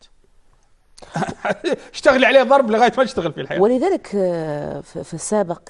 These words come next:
Speaker 2: آه، في، في عصر الجاهلية كثرة المعلقات والشعر والتعبير،
Speaker 1: مم.
Speaker 2: و-، وحتى ديننا الإسلامي جاء في وقت، والقرآن الكريم جاء في وقت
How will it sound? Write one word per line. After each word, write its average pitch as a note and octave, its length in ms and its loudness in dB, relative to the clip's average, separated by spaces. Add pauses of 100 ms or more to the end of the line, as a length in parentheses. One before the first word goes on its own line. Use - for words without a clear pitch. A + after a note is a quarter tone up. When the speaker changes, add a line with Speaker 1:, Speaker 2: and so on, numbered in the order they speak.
(240)
Speaker 2:
آه، D#3+ 100 -2
في، D3 300 -4
في E3 140 -8
عصر F3+ 260 -4
الجاهلية D#3 500 -4
كثرة D#3 320 -8
المعلقات C#3+ 840 -8
والشعر C#3+ 520 -8
والتعبير، D3 840 -4 (200)
Speaker 1:
مم. B2 60 -10 (280)
Speaker 2:
و-، D3+ 380 -2
وحتى G3+ 280 -4
ديننا A#3+ 240 -2
الإسلامي G#3 500 -4
جاء G3 240 -4
في F#3+ 140 -8
وقت، - 380 -4
والقرآن E3+ 380 0
الكريم G#3 360 -2
جاء G#3+ 240 -2
في G3+ 140 -8
وقت - 240 -4